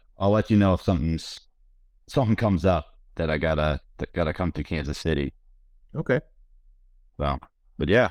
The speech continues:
Speaker 1: eventually, your place is, it, you're on my list. I just don't know how do I, how do I get to the middle of nowhere?
Speaker 2: It's not the middle of nowhere. <laughs>
Speaker 1: It's literally the middle of the country.
Speaker 2: Yeah.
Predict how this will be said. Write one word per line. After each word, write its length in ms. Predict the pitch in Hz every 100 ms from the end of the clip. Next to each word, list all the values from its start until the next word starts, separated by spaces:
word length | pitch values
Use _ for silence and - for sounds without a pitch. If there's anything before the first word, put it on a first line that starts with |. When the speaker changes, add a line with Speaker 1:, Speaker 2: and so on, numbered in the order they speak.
| - _ _ _ _ _
Speaker 1:
eventually, 520 | - 139 175 123 104 90
your 120 | 131
place 320 | 190 208 202
is, 160 | 156 120
it, 180 | 131 160 -
you're 160 | 147 196
on 140 | 180
my 80 | 143
list. 380 | 117 117 90 - _ _ -
I 60 | 107
just 160 | 98
don't 160 | 123 120
know 300 | 117 110 98 -
how 220 | - 110 107
do 60 |
I, 200 | 104 90 - _
how 100 | -
do 80 | 104
I 80 | 98
get 200 | 87 87
to 80 | 95
the 80 | 87
middle 200 | 87 80
of 80 |
nowhere? 440 | 82 82 78 69 - _ _ _ - _ - _ _ _ -
Speaker 2:
It's 240 | 180 -
not 160 | 302 311
the 80 |
middle 300 | 247 139 127
of 80 | 117
nowhere. 300 | 110 110 127
<laughs> 200 | 381 - _ _ _ _
Speaker 1:
It's 180 | 117 117
literally 360 | 147 165 165 156
the 100 | 143
middle 260 | 143 143
of 60 | 135
the 80 | 123
country. 500 | 131 120 113 113 151 - _ _ -
Speaker 2:
Yeah. 460 | 147 139 131 156